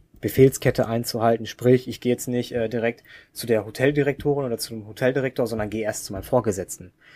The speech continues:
Das sind Dinge, die musste ich wirklich durch Fehler lernen.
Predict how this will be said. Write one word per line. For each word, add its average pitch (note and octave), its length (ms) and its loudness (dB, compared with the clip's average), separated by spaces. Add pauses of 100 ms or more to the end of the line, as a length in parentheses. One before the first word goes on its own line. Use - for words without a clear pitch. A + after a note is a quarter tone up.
(140)
Das - 120 -8
sind G#2 140 -8
Dinge, B2+ 200 2
die A2 100 -2
musste B2 300 -4
ich B2 260 -8
wirklich B2 520 0
durch A2 280 -4
Fehler A2+ 380 2
lernen. G#2+ 400 -2